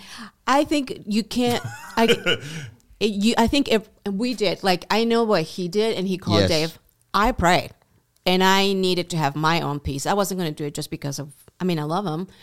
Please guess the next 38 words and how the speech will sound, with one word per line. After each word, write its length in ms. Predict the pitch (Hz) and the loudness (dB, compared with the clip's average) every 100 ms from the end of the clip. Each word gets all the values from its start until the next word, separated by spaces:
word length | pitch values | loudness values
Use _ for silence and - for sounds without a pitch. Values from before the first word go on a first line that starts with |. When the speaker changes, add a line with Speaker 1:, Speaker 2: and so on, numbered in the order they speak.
| - | -2
Speaker 3:
Right. 180 | 107 110 | 4 6
Speaker 1:
but 100 | - | 6
I 180 | 202 226 | 2 2
need 220 | 240 220 | 0 -2
to 80 | 208 | -2
have 120 | 185 | -2
my 120 | 175 | -2
peace, 200 | 175 180 | -2 -2
and 100 | 180 | 0
I'm 100 | 175 | 0
the 100 | 202 | 0
one 260 | 185 165 156 | 0 0 -2
walking 480 | - 160 151 156 143 | -4 0 0 -2 -10
through 240 | 139 151 143 | -8 -6 -4
it. 240 | 185 - | -4 -2
Speaker 3:
That's 120 | 185 | -2
Speaker 1:
And 80 | 185 | 4
Speaker 3:
right. 320 | 208 190 196 190 | 4 4 2 -2
Speaker 1:
I, 20 | |
and 100 | 180 | -4
if 120 | 170 | -4
anything, 460 | 175 202 196 202 190 | -4 -4 -2 -4 -4
'cause 220 | - 208 | -6 -2
I 100 | 208 | 0
was 180 | 214 214 | 0 0
like, 280 | 190 170 - - - | 0 -2 -8 -14 -10
"If 200 | 165 - | -8 -2
you 100 | 208 | 0
have 160 | 202 190 | 0 -2
fluid, 420 | 233 277 180 156 | -2 2 2 2
you're 160 | 175 180 | 0 0
in, 200 | 180 175 - | -2 -4 -6
you 120 | 180 | -4
have 200 | 175 - | -4 -6
pressure 460 | - 233 - 214 165 | -4 -2 -2 -2 -2
on 180 | 156 | -2
the 80 | 151 | -6
plane. 400 | 139 180 143 143 | -6 -2 -2 -4